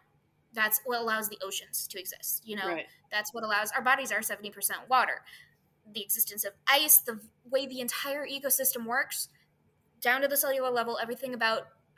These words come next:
Speaker 1: life is only possible because of hydrogen bonding and because of water. And I think that's amazing. There's a bunch of other stuff I was going to get into about how important water is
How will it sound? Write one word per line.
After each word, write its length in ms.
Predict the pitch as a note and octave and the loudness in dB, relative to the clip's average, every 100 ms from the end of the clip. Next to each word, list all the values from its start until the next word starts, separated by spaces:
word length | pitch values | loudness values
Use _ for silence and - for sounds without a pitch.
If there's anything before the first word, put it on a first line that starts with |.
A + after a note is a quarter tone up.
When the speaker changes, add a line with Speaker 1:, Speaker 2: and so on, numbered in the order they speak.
| - | -18
Speaker 1:
life 680 | A3 G#3 A3+ A#3+ - - - _ _ _ _ _ _ _ | -10 -2 0 0 -4 -12 -14 _ _ _ _ _ _ _
is 120 | B3 A#3+ | -4 -4
only 160 | B3 | -2
possible 300 | B3 A#3+ A#3+ | 0 0 0
because 200 | A3+ A3+ | -2 -4
of 100 | G#3+ | -4
hydrogen 420 | - A3 A3 A3 | -4 -6 -4 -4
bonding 440 | G#3+ G#3 A3+ B3+ C#4+ _ _ - | 0 0 0 -4 -6 _ _ -12
and 80 | A3 | -10
because 220 | G#3+ G#3 | -8 -8
of 100 | G#3+ | -8
water. 200 | - - - | -8 -2 2
And 120 | B3+ | 4
I 80 | B3 | 4
think 200 | B3+ A#3 | 0 -4
that's 360 | A3 G#3+ - - _ _ _ _ - | 0 4 2 0 _ _ _ _ -8
amazing. 400 | A3+ F3+ - - _ _ _ _ _ _ _ _ - | -4 -4 -6 -12 _ _ _ _ _ _ _ _ -2
There's 140 | C4 | 2
a 40 | B3+ | 2
bunch 160 | D4 | 2
of 60 | - A#3 | 0 0
other 160 | B3 | 2
stuff 180 | B3 C#4 | 2 0
I 60 | C4+ | 2
was 120 | C4+ | 0
going 140 | C4+ | 0
to 80 | C4 | -4
get 80 | C4 | -2
into 200 | B3+ C4 | -2 0
about 180 | A#3+ A#3+ | 2 2
how 240 | A#3+ B3 | 0 -2
important 460 | A#3+ - B3+ C4 B3 | -2 -4 -4 -6 -4
water 300 | B3+ B3+ C4 | 0 2 2
is 340 | B3+ C4 - | 0 2 0